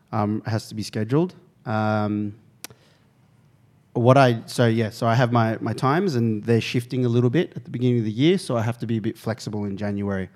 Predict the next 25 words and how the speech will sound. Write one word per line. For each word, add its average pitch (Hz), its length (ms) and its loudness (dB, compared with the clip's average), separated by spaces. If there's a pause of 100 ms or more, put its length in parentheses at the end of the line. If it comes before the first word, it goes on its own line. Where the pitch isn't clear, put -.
(220)
till 110 140 -6
things 104 240 -10
settle. 139 340 0 (840)
Uh, 107 280 -2
but, - 540 -2 (1200)
uh, 107 300 -4
I 120 100 -4
guess 120 300 0
what 123 100 0
I, 113 600 -2
I, 107 60 -8
I 107 40 -6
do 117 280 0
do 113 260 0
is 110 240 -6 (760)
I 107 220 -4
stay 110 680 -4 (640)
as 135 80 -8
strict - 360 -6
as 110 120 -2
I 104 80 -2
can 123 300 0
with 107 120 -6
the 101 60 -10
schedule 104 500 -4